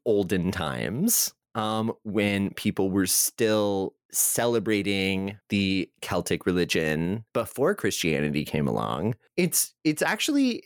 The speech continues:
it's a little looser than that. Um, February first is something that the church kind of pushed on people because they, I mean, with the exception of Easter, which is still based on the lunar calendar, by the way,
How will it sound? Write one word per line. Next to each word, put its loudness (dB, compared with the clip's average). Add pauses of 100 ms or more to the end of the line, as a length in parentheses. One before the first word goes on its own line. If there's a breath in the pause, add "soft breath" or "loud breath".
it's 0
a 4
little 2
looser 2
than -6
that. -6 (340)
Um, 0 (340)
February 2
first 0 (240)
is 2
something 0
that 0
the -4
church -2 (120)
kind -2
of -2
pushed 0
on 0
people 0
because -4
they, 0 (140)
I 2
mean, 2 (280)
with 0
the 2
exception 0
of 0
Easter, 2
which -2
is -2
still 2
based 0
on 0
the 2
lunar 2
calendar, 0 (260)
by 2
the 0
way, -2